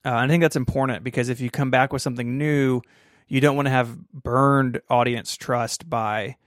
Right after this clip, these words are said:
pulling a project out from under them with no, no warning in advance.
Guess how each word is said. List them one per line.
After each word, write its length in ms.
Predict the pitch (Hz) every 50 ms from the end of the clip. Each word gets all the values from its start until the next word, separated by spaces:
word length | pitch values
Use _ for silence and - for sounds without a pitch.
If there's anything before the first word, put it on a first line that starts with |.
| _ _ _ _ _ _ _
pulling 340 | - - 147 135 131 127 123
a 60 | 120
project 400 | 113 - 123 117 113 120 113 -
out 140 | 120 113 117
from 160 | - 120 113
under 180 | 113 113 113 113
them 240 | 117 117 113 127 117
with 220 | 113 117 - - - _
no, 600 | 143 131 123 120 117 113 110 107 110 123 120 - - _ _ _ _ _
no 200 | - 135 127 113
warning 340 | 110 107 113 113 123 123 113
in 80 | 92 98
advance. 480 | 95 92 92 92 85 - - - -